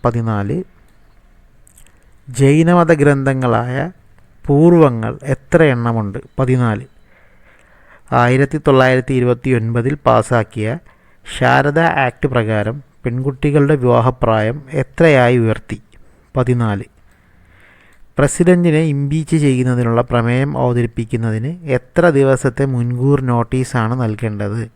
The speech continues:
പതിനാല്. കേരള നിയമസഭയുടെ ക്വോറം എത്രയാണ്? പതിനാല്. ഏറ്റവും കൂടുതൽ ഓസ്കാർ നോമിനേഷനുകൾ നേടിയ രണ്ട് ചിത്രങ്ങളാണ്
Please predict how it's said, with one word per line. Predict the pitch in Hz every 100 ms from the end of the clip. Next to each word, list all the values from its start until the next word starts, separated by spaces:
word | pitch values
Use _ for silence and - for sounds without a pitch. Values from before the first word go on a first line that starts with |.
| _ 131
പതിനാല്. | 120 120 107 117 117 - - - - - - - -
കേരള | 131 143 170
നിയമസഭയുടെ | 160 151 151 151 139 147
ക്വോറം | - - 143 135 143 131 -
എത്രയാണ്? | 135 135 120 101 95 _ _ _ _ -
പതിനാല്. | 123 123 117 107 135 175 _ _ _ - - _ _ _ _ _ _ _ _ -
ഏറ്റവും | 127 151 - 185 185 165
കൂടുതൽ | 151 147 143
ഓസ്കാർ | 127 - - 160
നോമിനേഷനുകൾ | 147 131 131 135 135 - 135 131 127 131
നേടിയ | 120 113 113 117
രണ്ട് | 117 120 127 143
ചിത്രങ്ങളാണ് | 120 - 120 123 117 104 127